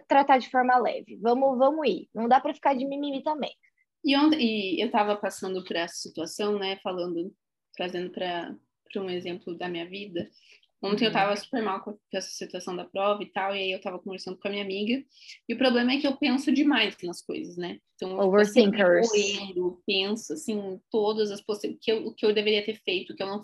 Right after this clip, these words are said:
Speaker 2: fiz, o que poderia ter
Speaker 1: Sim.
Speaker 2: sido, nanana. E eu faço, assim, um negócio que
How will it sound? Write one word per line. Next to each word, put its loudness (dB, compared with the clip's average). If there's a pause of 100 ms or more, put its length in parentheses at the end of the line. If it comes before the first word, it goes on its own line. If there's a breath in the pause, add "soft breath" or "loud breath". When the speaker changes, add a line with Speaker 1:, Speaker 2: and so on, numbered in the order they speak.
Speaker 2:
fiz, -6
o -12
que -20
poderia -4
ter -4
Speaker 1:
Sim. -8
Speaker 2:
sido, -6
nanana. -4 (480 loud breath)
E 2
eu 8
faço, 0
assim, -2
um 2
negócio 0
que -4